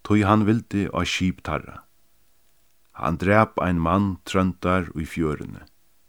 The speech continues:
Tá leip hann út á skipið og Tórir við.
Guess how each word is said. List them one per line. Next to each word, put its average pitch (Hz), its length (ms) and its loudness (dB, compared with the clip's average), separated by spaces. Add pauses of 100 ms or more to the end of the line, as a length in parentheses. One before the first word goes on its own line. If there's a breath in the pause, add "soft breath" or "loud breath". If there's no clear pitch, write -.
(640)
Tá 110 160 8
leip 117 400 4
hann 98 160 0
út 92 160 -2
á 82 80 -2
skipið 85 560 -4 (400)
og 85 160 -4
Tórir 73 560 -6
við. 62 220 -10